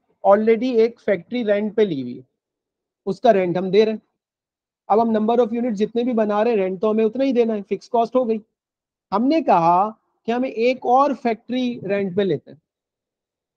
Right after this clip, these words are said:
तो अब उस factory लगाने का जो हमारा decision है, उसकी वजह से ये जो additional फिक्स cost आ रही है, ये incremental है, ये relevant बन जाएगी।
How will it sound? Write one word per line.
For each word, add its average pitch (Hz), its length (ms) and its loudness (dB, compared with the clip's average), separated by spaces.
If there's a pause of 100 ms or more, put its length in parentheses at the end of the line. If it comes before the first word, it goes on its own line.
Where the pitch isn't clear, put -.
(160)
तो 247 60 6
अब 269 260 4
उस 311 200 -6
factory 240 440 -2
लगाने 214 440 0
का 233 120 -2
जो 233 120 -2
हमारा 226 240 0 (120)
decision 185 480 0
है, 185 240 -2 (100)
उसकी 233 340 -4
वजह 196 300 2
से 220 240 0
ये 226 100 -2
जो 226 200 -2
additional 220 600 0
फिक्स - 260 -6
cost 240 300 2
आ 190 100 6
रही 175 200 2
है, 208 220 2 (380)
ये 196 100 4
incremental 196 880 0
है, 139 80 -10 (100)
ये 196 140 2
relevant 180 640 2
बन 151 160 -2
जाएगी। 131 280 -10